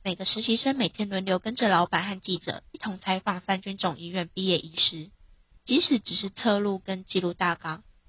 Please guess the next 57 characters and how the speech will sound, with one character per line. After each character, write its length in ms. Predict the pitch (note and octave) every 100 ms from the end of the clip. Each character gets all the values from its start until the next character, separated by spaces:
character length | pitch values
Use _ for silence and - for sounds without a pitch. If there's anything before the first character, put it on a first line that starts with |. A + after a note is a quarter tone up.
| -
我 140 | - C4+
每 160 | D4 D3+
次 200 | - -
采 220 | - E3+
访 200 | - E3+
完 200 | D3 C#3
都 160 | C#4 D#4+
有 80 |
很 300 | C4 - D3+
多 180 | D#3+ A#3+
的 100 | A#3
心 260 | - D#3+ F3
得 140 | A2
感 220 | - E3 -
想。 220 | - - - _ _ _ - _
百 140 | - F#3+
分 220 | B3 B3+
之 160 | B3+ B3
七 180 | C#4
十 160 | C#4+ A3+
的 80 | F#3+
心 220 | G#3+ G#3+
得 160 | F#3 F3+
是， 280 | A3+ F3+ - _ _
可 160 | - C#4+
不 80 | G4
可 220 | G4 F#4+
以 80 | E4
拜 340 | - G#4 G4
托 240 | F#4+ G4+ F#4+
医 180 | G4
师 220 | G4 G4+ G4
们 220 | F4+ E4 -
拟 200 | C4 E4+
好 220 | F4+ F#4
稿 240 | - D#4+
再 140 | A#3+ F#4
上 380 | - A4 G4+ E4
场 420 | - D4 B3 A#3+
啊？ 420 | C#4+ D4 C4 - - - - - _ _ _
常 220 | - G3+
常 160 | G#3+ G#3
讲 180 | G3+ F#3+
话 100 | G#3
不 140 | F3+
按 160 | G3+ G#3+
牌 220 | A3 F#3
理 100 | E3+
出 240 | - F3
牌， 240 | - E3 - -
一 80 | -
下 220 | A3+ F#4
子 80 | F4
就 120 | A#3+
扯 280 | G#3+ - F3+
远 260 | F#3 D#3 D3
了。 140 | F#2